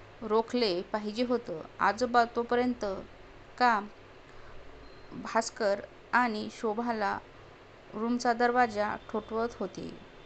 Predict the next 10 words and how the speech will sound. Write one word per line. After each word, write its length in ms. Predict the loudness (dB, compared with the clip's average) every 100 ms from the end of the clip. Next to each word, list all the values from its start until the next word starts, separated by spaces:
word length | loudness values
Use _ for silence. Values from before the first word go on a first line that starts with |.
| -20 -18 -18 -20 -6
तोपर्यंत 580 | -6 0 2 2 0 0
अमयने 760 | 0 0 -2 0 0 -2 -4 -8
सोफ्यावरचा 880 | -6 -4 4 4 4 0 -2 0 -2 -8 -20 -20 -20 -10 -6
उश्या 280 | -2 0
ठेवून 420 | 0 2 0 0 -6 -12 -20 -20 -20 -20 -20 -20 -20 -20 -20 -20 -16
खाली 360 | 2 2 4 -2
ठेवल्या, 380 | -2 -2 0 -4 -6 -14 -18 -20 -20 -4
कारण 280 | 2 4 2
तो 200 | 0 -2
सोफा 380 | 0 -4 4 4